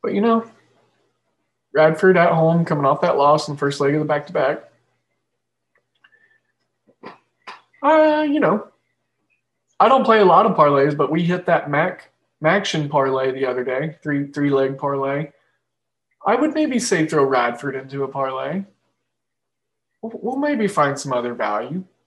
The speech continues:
Find some other stuff somewhere. Vermont, U M B C.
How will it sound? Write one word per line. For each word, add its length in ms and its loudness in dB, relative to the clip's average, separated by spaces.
Find 200 -12
some 140 -10
other 200 -8
stuff 300 -12
somewhere. 560 -10
Vermont, 640 2
U 140 0
M 180 0
B 180 -4
C. 640 -4